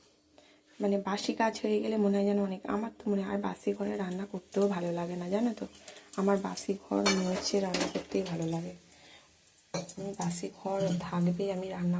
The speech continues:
করে নেবো, আমার হাজব্যান্ড কাজে নিয়ে যাবে, আমি এরম করি না। যত আমার তাড়া থাক, আমি তাও আমি করি না, বুঝলে। আমি আলাদা করে কিচ্ছু মশলা ভাজবো না, আমি একসঙ্গে সব কিছু করে নেবো। তাড়াতাড়ির সময় না, এরকম একসঙ্গে রান্না করে নিই,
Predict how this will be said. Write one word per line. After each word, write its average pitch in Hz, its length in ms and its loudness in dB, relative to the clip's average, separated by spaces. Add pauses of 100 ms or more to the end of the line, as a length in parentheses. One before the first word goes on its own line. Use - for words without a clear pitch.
করে 190 100 -8
নেবো, 190 240 -8
আমার 190 200 -8
হাজব্যান্ড 175 440 -6
কাজে 180 180 -2
নিয়ে 185 140 0
যাবে, 190 160 -2
আমি 180 120 4
এরম 185 140 4
করি 175 180 0
না। 175 120 2
যত - 360 -2
আমার 208 340 2
তাড়া 190 300 0
থাক, 175 160 -4 (440)
আমি 190 180 2 (180)
তাও 190 400 0
আমি 196 180 2
করি 170 200 2
না, 180 80 0 (1600)
বুঝলে। 196 280 -2 (1400)
আমি 226 200 4
আলাদা 196 360 2
করে 214 200 6
কিচ্ছু - 460 2
মশলা 202 400 8
ভাজবো 180 440 4
না, 202 120 8
আমি 202 180 8
একসঙ্গে 196 680 4
সব 180 180 2
কিছু 202 180 6
করে 196 140 8
নেবো। 185 180 8 (100)
তাড়াতাড়ির 190 480 10
সময় 226 280 10
না, 302 60 8 (560)
এরকম 196 240 6
একসঙ্গে 202 500 6
রান্না 190 340 4
করে 190 240 4
নিই, 214 120 6